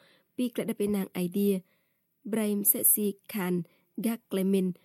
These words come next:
vắt idea, mò klệ đã bên nàng klum thum, mừng làm làm, chiên dung pan ý gào hình cực klệ núi tì thảo sang. Năn dơ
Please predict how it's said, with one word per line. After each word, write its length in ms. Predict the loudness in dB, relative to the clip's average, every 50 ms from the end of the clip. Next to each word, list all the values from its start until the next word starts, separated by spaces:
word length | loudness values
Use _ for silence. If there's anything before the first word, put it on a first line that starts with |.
| _ _ _ _
vắt 200 | -8 -8 -6 -6
idea, 480 | -6 -6 -6 -4 -2 -2 0 0 0 -2 -4 _
mò 120 | -4 -4 -4
klệ 160 | -4 -4 -6
đã 80 | -4 -4
bên 140 | -2 -2 0
nàng 220 | 0 0 -2 -4 -6 _
klum 180 | -4 -2 -2 -2
thum, 320 | -2 -2 -2 -2 0 -2 -4 -8 _ _ _ _ _ _
mừng 200 | -2 -2 -2 -2 -2
làm 220 | -4 -4 -2 -2
làm, 300 | -2 -2 -2 -2 -2 -4 -4 -6 _ _ _ _ _ _ _ -4
chiên 260 | -2 -2 0 0 0
dung 240 | 0 0 -2 -2 -4
pan 220 | -6 -6 -6 -4
ý 140 | -6 -6 -6 -6
gào 140 | -4 -4 -4
hình 260 | -2 -2 -4 -4 -4
cực 240 | -4 -6 -6 _ -6
klệ 160 | -4 -2 -2
núi 280 | 0 0 0 0 -2 -2 _
tì 100 | -6 -8 -6
thảo 140 | -6 -4 -2
sang. 400 | -2 -2 -2 -2 -2 -4 -4 -6 -10 _ _ _
Năn 240 | -2 -2 0 0 0
dơ 120 | -2 -2